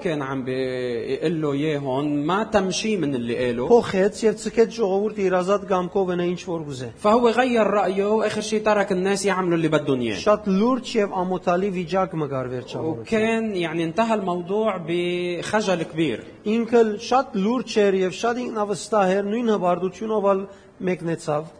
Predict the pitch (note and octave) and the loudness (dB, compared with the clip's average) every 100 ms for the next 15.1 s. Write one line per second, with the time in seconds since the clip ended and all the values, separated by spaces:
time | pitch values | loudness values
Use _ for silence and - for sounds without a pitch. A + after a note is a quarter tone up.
0 | E3 G#3+ A3 G3 G3+ F#3 F3+ D#3+ C#3 B3 | 0 2 4 0 0 -2 -2 -4 0 2
1 | A#3 G3 - G3 A3+ F3+ D#3+ G3+ E3+ G#3+ | 4 0 0 -4 -2 -2 -2 -2 -2 0
2 | G3 C#3+ - G#3 G3+ G#3+ A#3 G#3 E3+ F3+ | 0 -2 -4 0 2 2 2 0 -2 -2
3 | G3 F#3+ - F#3+ G3 - C#3 - A3 C#4 | -2 -4 -4 -4 -6 -8 -8 -2 0 2
4 | D#4 C4 G3 F3+ D#3+ F#3+ A#3+ - G#3+ - | 0 -4 -4 -4 0 2 0 -4 -6 -6
5 | G3 F3+ C3+ A#2 G#2 - E3 G#3+ B3+ A#3 | 0 0 0 -4 -4 -2 0 2 2 4
6 | G3 F#3 F#3 G3 G3 A#3 A#3 F#3+ F#3 F3 | 4 6 6 4 0 -2 0 2 2 2
7 | F#3 F3+ E3+ E3+ F#3 F3+ E3+ E3 F3 F3+ | 2 0 0 -4 -4 0 0 0 -2 -2
8 | E3 D#3 D#3+ E3+ E3 F3+ F3+ E3+ D#3+ D3+ | 0 2 2 0 -4 -6 -4 -2 -2 -2
9 | F3+ E3 D#3+ F#3 - C#3 B2+ A#2 - C3 | -6 -6 -6 -6 -8 -8 -8 -12 -12 -2
10 | E3+ F3 G#3 G#3+ F#3 F3+ G#3+ F#3 F#3 F3+ | 0 0 0 0 -2 0 -2 0 0 0
11 | F3+ F#3+ G#3 F#3+ F#3 F3 D#3+ D#3+ F#3 F3 | 0 -2 -4 -4 -4 -2 -4 -4 -4 -2
12 | F#3 G3+ - E3 - G#3+ F#3 C#3+ D3+ D3 | -2 -2 -2 -4 0 -2 0 0 0 -2
13 | D#3 A#3+ G#3 F3 D#3+ E3 F3 - - D3+ | -2 -4 -4 -2 -2 -2 -4 -12 -4 0
14 | D#3+ D#3+ E3+ E3+ - C#3 C3 D3+ D#3 A2+ | 0 0 0 -2 -2 -2 0 -2 -4 -6